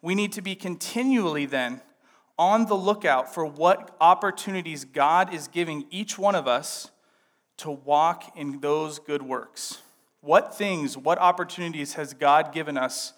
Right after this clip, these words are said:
to live out the gospel in this world? So gospel power and gospel works.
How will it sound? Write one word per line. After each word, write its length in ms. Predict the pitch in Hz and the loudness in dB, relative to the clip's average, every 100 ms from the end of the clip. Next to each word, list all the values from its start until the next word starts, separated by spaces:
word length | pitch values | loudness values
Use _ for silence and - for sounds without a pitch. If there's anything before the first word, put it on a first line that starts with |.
| - - - _ | -20 -20 -20 _
to 160 | - 151 | -6 -6
live 300 | 151 185 185 | 0 2 6
out 200 | 170 165 | 6 4
the 80 | 151 | 2
gospel 640 | 147 139 - 139 127 135 _ _ _ _ _ _ _ - | 4 4 0 -4 -4 -6 _ _ _ _ _ _ _ -10
in 160 | 151 | -6
this 220 | 151 147 156 | -6 -6 -4
world? 300 | 139 107 104 _ _ _ | -4 -4 -8 _ _ _
So 360 | - 170 151 156 _ 147 | -10 -4 -4 -6 _ 0
gospel 420 | 175 180 - 220 | 6 6 6 2
power 540 | 214 190 190 220 277 - - _ _ _ _ _ | 4 6 6 6 4 -2 -16 _ _ _ _ _
and 120 | 156 | 0
gospel 500 | 165 190 190 - 175 | 6 6 4 0 2
works. 600 | 165 143 - - - - | 4 0 0 -8 -8 -10